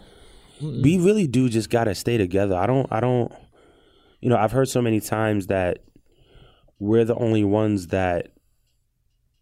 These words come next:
Speaker 2: that don't stick together. And that's hard. You know, that, that's hard because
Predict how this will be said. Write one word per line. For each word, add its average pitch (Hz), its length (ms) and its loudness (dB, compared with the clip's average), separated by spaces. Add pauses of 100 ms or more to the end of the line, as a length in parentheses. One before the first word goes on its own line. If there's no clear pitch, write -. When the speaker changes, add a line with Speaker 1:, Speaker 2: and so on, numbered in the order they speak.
(200)
Speaker 2:
that 95 220 -2 (340)
don't 104 200 0
stick 117 240 -4
together. 73 420 -10 (760)
And 98 80 0
that's 127 140 0
hard. 110 500 0 (880)
You 104 100 -2
know, 98 200 0
that, 104 280 -2
that's 113 200 0
hard 117 360 0
because 98 540 -2